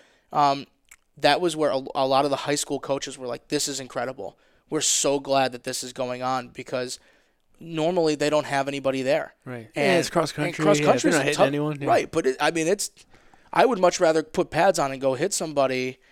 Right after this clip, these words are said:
Speaker 1: and play football, you know, in my, in my condition than go out and try to run
Speaker 2: Yeah, I
Speaker 1: a
Speaker 2: wasn't trying to
Speaker 1: five K.
Speaker 2: take anything away from cross country,
Speaker 1: No, I
Speaker 2: but I
Speaker 1: get
Speaker 2: was
Speaker 1: that,
Speaker 2: just saying,
Speaker 1: absolutely.
Speaker 2: like, that's, that goes into the culture again,
Speaker 1: Right,
Speaker 2: you know,
Speaker 1: you're,
Speaker 2: like
Speaker 1: you're absolutely right. So it's
Speaker 2: Yeah.
Speaker 1: neat to have those coaches and those parents,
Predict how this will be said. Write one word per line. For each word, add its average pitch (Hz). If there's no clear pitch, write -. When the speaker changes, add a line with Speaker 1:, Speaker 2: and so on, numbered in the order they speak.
Speaker 1:
and 135
play 139
football, 131
you 143
know, 131
in 131
my, 135
in 151
my 131
condition 135
than 131
go 131
out 131
and -
try 139
to 131
run 135
Speaker 2:
Yeah, 139
I 147
Speaker 1:
a 156
Speaker 2:
wasn't 147
trying 147
to -
Speaker 1:
five 135
K. 175
Speaker 2:
take 139
anything 135
away 127
from 127
cross 127
country, 135
Speaker 1:
No, 160
I -
Speaker 2:
but 151
I 175
Speaker 1:
get 185
Speaker 2:
was 180
Speaker 1:
that, 151
Speaker 2:
just -
saying, 170
Speaker 1:
absolutely. 175
Speaker 2:
like, 139
that's, 131
that 135
goes 139
into 135
the 127
culture 135
again, 110
Speaker 1:
Right, 185
Speaker 2:
you 123
know, 120
Speaker 1:
you're, 170
Speaker 2:
like 147
Speaker 1:
you're 160
absolutely 160
right. 156
So 151
it's 147
Speaker 2:
Yeah. -
Speaker 1:
neat 190
to 165
have 147
those 151
coaches 147
and 139
those 135
parents, 135